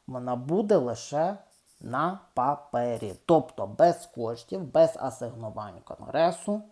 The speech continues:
це реалізувати буде неможливо.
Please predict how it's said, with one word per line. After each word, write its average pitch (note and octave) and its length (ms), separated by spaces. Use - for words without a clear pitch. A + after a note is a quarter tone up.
це E3+ 400
реалізувати B2 960
буде C3 560
неможливо. A#2+ 920